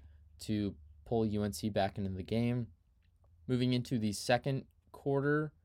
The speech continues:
uh, Wenzel finished the first quarter with a three, and then she opened the second quarter with a three. So really good couple minute stretch from Carly Wenzel. U N C didn't score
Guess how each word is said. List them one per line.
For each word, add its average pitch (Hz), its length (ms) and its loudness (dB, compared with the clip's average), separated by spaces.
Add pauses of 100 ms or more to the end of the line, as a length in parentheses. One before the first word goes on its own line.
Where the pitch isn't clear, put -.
(500)
uh, 98 320 4
Wenzel 135 420 4
finished 143 460 0
the 120 60 0
first 123 280 0
quarter 127 340 2
with 117 200 0
a 147 60 -10
three, 123 480 2
and 110 160 2
then 104 140 2
she 104 340 -2
opened 113 420 2
the 101 100 0
second 107 380 0
quarter 117 340 0
with 110 220 0
a 104 60 0
three. 113 400 2
So 110 180 2
really 110 420 2
good 110 220 4
couple 113 320 0
minute 107 280 0
stretch - 460 2
from 101 320 -2
Carly 104 400 2
Wenzel. 123 600 2 (640)
U 117 220 2
N 123 160 2
C 123 320 0
didn't 113 400 0
score 113 580 2